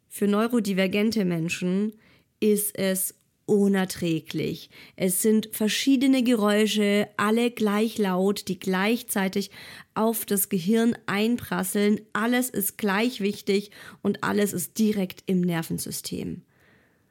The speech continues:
Warum sind dann häufig genau solche Kinder selbst so laut?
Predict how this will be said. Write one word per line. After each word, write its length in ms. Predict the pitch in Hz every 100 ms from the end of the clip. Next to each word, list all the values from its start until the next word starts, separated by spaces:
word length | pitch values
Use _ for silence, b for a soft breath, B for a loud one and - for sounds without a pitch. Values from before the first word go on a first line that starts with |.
| b
Warum 760 | 170 165 208 277 214 208 226 233 -
sind 520 | - - 208 214 -
dann 260 | 190 185 156
häufig 600 | 180 196 196 202 202 - B B B
genau 680 | 208 190 196 202 220 262 269
solche 460 | - 202 208 220
Kinder 600 | 220 214 202 185 185 220 b b b
selbst 640 | - - 302 320 - -
so 120 | 170
laut? 540 | 160 - - - -